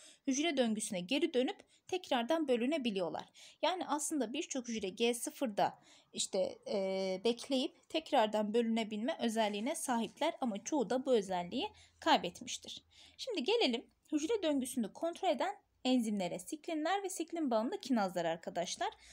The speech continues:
Bunlar, e, iki temel proteindir hücre döngüsünü kontrol eden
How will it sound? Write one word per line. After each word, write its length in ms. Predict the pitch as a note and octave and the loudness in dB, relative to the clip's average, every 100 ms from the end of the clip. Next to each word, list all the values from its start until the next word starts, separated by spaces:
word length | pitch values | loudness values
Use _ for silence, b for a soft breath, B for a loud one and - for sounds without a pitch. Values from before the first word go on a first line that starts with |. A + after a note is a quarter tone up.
| B B - | B B -8
Bunlar, 380 | G#4+ A4 C#4 - _ _ _ B B B B B B B B | -4 0 -2 -2 _ _ _ B B B B B B B B
e, 420 | A#3+ A#3+ B3 B3 C4 B B B | 4 4 4 2 -2 B B B
iki 260 | D#4 - C5 | 0 2 2
temel 340 | F#4+ E4 A4+ - | 2 2 0 -2
proteindir 600 | D#4 D#4 D#4+ D4 B3 F3+ | -2 0 2 2 2 -2
hücre 380 | A#3 A3 B3+ | -4 0 0
döngüsünü 520 | A#3 G#3+ G#3+ - F#3+ F3+ | 0 -2 -4 -6 -8 -4
kontrol 360 | B3+ B3 - | -2 -2 -4
eden 260 | F#3 C#4 | -4 -4